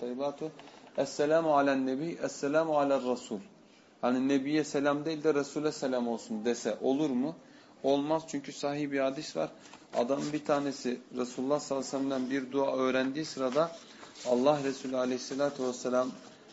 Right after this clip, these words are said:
e, şu duayı öğretiyor. "Âmentu bi kitâbikellezî enzelte ve nebiyyikellezî arselte."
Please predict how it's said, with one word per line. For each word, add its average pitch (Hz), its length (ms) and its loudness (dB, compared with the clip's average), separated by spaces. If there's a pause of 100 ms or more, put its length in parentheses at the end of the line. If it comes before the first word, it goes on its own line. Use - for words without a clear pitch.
(180)
e, 113 240 2
şu 131 240 -8
duayı 139 300 4
öğretiyor. 127 540 2 (1700)
"Âmentu 139 540 4
bi 135 120 0
kitâbikellezî 139 1000 2
enzelte 135 680 0
ve 123 160 4
nebiyyikellezî 139 1040 0
arselte." 123 640 0